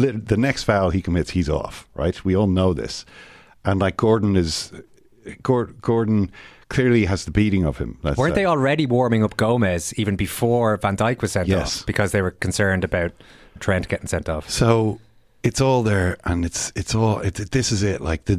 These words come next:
Speaker 1: the hour of justice has come. Like, the hour of, of justice, the hour of revenge is here, and this, we're all, we're very much gonna enjoy the next hour of play watching Newcastle win this game five nil. That was,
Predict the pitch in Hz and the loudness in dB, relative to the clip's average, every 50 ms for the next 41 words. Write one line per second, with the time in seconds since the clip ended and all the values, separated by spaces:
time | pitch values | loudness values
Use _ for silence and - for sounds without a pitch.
0 | 90 - - 110 101 101 - - 104 101 104 104 101 95 87 62 - 85 85 - | -2 -2 -2 0 0 2 2 0 2 2 2 2 4 2 2 2 0 -2 0 0
1 | - 98 95 95 - - - 85 80 - - - - - 92 85 80 - - - | 0 2 2 0 0 -2 -2 -2 -2 -2 -2 -4 0 0 0 0 0 -2 -2 0
2 | 95 87 85 73 69 76 78 87 - 107 104 104 113 120 123 117 110 104 92 82 | 2 2 2 2 2 0 0 2 2 2 2 2 4 4 4 4 4 4 2 0
3 | - 85 95 98 92 92 90 87 82 82 - - - 98 95 90 - - 85 76 | -2 -2 2 4 4 4 4 2 0 -4 -8 -4 -2 0 0 0 0 -2 -2 -2
4 | - 104 95 95 98 101 101 92 92 92 80 82 87 82 80 80 76 76 73 - | -2 0 0 2 2 2 2 4 4 2 4 2 2 2 2 0 0 0 -2 0
5 | - 87 80 78 76 76 73 - - - - - - - 71 76 80 87 87 - | 0 0 2 2 2 0 -2 -4 -10 -20 -20 -18 -10 -6 -4 0 0 0 0 -2
6 | - - 92 92 90 90 87 87 85 82 85 90 90 82 87 92 92 82 87 82 | -4 -2 2 2 4 4 4 4 4 4 4 2 2 2 2 2 2 2 0 0
7 | - - 82 76 78 80 76 73 78 76 76 73 76 76 76 78 78 - - - | 0 -2 -2 0 0 0 0 0 0 2 2 2 2 0 0 0 -2 -4 -6 -10
8 | - - 78 78 76 69 67 69 65 - - - - - - 76 73 69 67 67 | -6 -2 0 0 0 0 0 -2 -4 -6 -12 -12 -8 -4 -2 0 0 0 0 0
9 | 78 78 - - - 78 73 69 82 69 - - 71 73 73 71 69 65 - - | 0 0 -2 -2 -2 -2 -2 0 -2 -4 -2 -2 -2 0 0 0 -2 -4 -4 -4
10 | - 64 64 - - 65 62 60 58 - 69 58 53 - - 87 78 60 67 73 | -6 -6 -6 -6 -4 -4 -4 -4 -4 -4 -6 -6 -6 -4 -4 -4 -2 -2 -2 -2
11 | - - - | -4 -4 -8